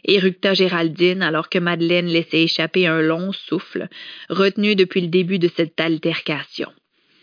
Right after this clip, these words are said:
Malgré toute sa peine et sa détresse, pour la première fois depuis la mort d'Éloi, la jeune mère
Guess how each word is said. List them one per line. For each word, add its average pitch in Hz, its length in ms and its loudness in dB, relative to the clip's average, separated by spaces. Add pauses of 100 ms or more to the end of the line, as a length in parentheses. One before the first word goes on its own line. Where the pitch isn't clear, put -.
(480)
Malgré 202 340 0
toute 311 260 -2
sa 208 160 -4
peine 208 340 -2
et 185 80 -2
sa 175 180 -6
détresse, 196 560 -4 (160)
pour 185 140 2
la 175 120 0
première 240 460 -4
fois 214 220 -4
depuis 180 260 -2
la 160 140 -2
mort 180 240 -4
d'Éloi, 156 440 -2 (580)
la 170 180 0
jeune 214 320 0
mère 226 400 -4